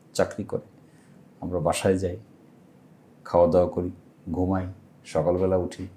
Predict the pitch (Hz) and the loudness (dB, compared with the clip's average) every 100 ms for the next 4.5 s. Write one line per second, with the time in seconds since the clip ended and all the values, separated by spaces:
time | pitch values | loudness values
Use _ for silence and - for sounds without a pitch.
0 | - 80 - 78 87 92 87 - 90 90 | -8 -8 -4 -4 -4 -4 -4 -6 -4 -4
1 | 90 87 - - - - - 73 85 90 | -4 -8 -12 -20 -20 -16 -8 -6 -4 -2
2 | 78 - - 90 80 78 78 - - - | -4 -4 -6 -6 -4 -6 -6 -18 -20 -20
3 | - - 85 95 95 85 - - 78 76 | -18 0 4 6 4 0 -2 -6 -4 -2
4 | 67 - 69 69 - | -2 -4 -8 -8 -10